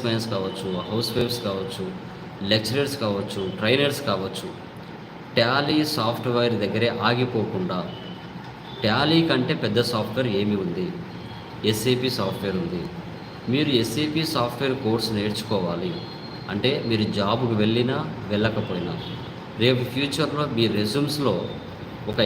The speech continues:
యాడ్ ఆన్ ఫీచర్‌గా Tally కంటే పెద్ద సాఫ్ట్‌వేర్ ఏంటి ఉంది అంటే ఎస్ఏపీ ఉంది. ఎస్ఏపీ,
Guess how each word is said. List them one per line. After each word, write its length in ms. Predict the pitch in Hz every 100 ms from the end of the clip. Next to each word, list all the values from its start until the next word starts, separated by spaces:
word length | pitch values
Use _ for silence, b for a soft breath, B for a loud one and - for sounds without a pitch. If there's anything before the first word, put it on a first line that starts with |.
| 87 -
యాడ్ 200 | 117 139
ఆన్ 120 | 147 147
ఫీచర్‌గా 480 | 127 - 98 90 92 113 - - - - - - 104
Tally 340 | 104 131 156 143
కంటే 200 | 143 156 143
పెద్ద 140 | 123 131
సాఫ్ట్‌వేర్ 320 | 139 123 131 107
ఏంటి 200 | 113 113 120
ఉంది 140 | 110 107
అంటే 160 | 98 123 101
ఎస్ఏపీ 400 | 98 143 143 139 110
ఉంది. 220 | 95 98 92 - - - - - - 110
ఎస్ఏపీ, 460 | 127 151 156 156